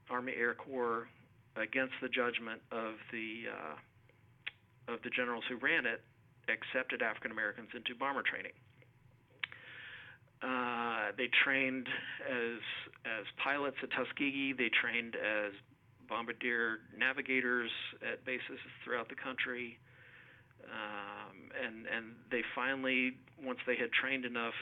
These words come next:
men to form a unit, they, they created the four seventy-seventh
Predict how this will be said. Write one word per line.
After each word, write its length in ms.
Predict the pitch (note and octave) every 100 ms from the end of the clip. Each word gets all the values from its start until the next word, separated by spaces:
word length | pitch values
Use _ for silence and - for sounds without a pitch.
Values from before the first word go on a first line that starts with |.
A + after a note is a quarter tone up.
| - - -
men 280 | C3 A#2+ A#2
to 80 | A2+ -
form 160 | B2 A2+
a 40 |
unit, 340 | A#2+ C#3 B2 -
they, 240 | A#2 A2 A2+ B2
they 220 | A2+ A2 - - -
created 340 | B2 A#2 A2+
the 60 | - -
four 120 | C3 -
seventy-seventh 600 | A#2+ A#2+ G#2+ B2 A#2+